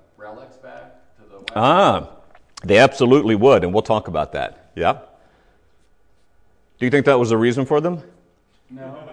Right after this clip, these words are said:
Speaker 1: just
Speaker 2: Okay, okay, just curious. Kimberly? Richard the Lionhearted, Robin Hood, the Sheriff of Nottingham. That came from the Crusades. Real story. I, I don't know about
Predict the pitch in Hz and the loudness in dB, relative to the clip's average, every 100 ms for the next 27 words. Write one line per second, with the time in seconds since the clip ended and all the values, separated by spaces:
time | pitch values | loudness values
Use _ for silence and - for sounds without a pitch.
0 | - - - _ - 156 147 151 - - | -20 -20 -20 _ 0 2 2 -2 -10 -6
1 | 175 147 143 170 - 143 147 160 - _ | -2 -2 -2 -8 0 0 0 -2 -10 _
2 | - _ _ _ _ _ - _ _ _ | -20 _ _ _ _ _ -20 _ _ _
3 | - 123 147 196 - - _ _ _ _ | -8 -6 -4 -6 -12 -20 _ _ _ _
4 | _ 339 _ _ _ _ _ _ _ - | _ _ _ _ _ _ _ _ _ -4
5 | 113 - 170 135 135 120 127 143 117 98 | -2 0 -2 0 0 2 0 -2 -2 -2
6 | 85 73 71 - - 92 85 90 110 131 | -2 -6 -12 -20 -20 -20 -8 0 4 4
7 | 135 127 117 127 107 78 76 78 69 90 | 2 -2 0 2 2 -2 -6 -12 -14 -12
8 | - 110 117 110 101 104 101 92 80 82 | -6 -2 -2 -4 -6 -6 -4 -6 -8 -12
9 | 71 - 107 107 127 117 107 98 - 87 | -14 -8 -8 -6 -10 -8 -10 -10 -10 -12
10 | - 73 98 - _ _ - 107 98 - | -8 -8 -8 -12 _ _ -4 2 2 0
11 | 85 80 95 131 90 73 101 87 73 69 | -6 -4 -6 -8 -12 -8 -6 -6 -8 -10
12 | - _ | -14 _